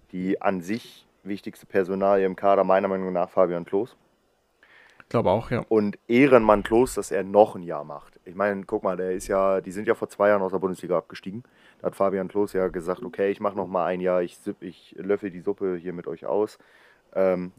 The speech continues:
Speaker 1: ich verlängere meinen Vertrag noch mal ein Jahr. Ich bleib und will mit euch hoch. Dann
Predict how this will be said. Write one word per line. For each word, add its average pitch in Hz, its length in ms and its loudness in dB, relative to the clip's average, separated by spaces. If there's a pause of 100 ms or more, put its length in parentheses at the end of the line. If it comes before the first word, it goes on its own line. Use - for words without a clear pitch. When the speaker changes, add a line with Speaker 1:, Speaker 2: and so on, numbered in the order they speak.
Speaker 1:
ich 92 140 -18
verlängere 104 280 0
meinen 92 140 -4
Vertrag 107 300 -10
noch 95 100 -12
mal 95 140 -2
ein 92 160 -4
Jahr. 90 280 -2 (1080)
Ich - 180 -10
bleib 92 380 2
und 85 300 -8
will 92 180 -2
mit 87 160 -6
euch 82 220 -4
hoch. 82 260 -8 (440)
Dann 90 220 -10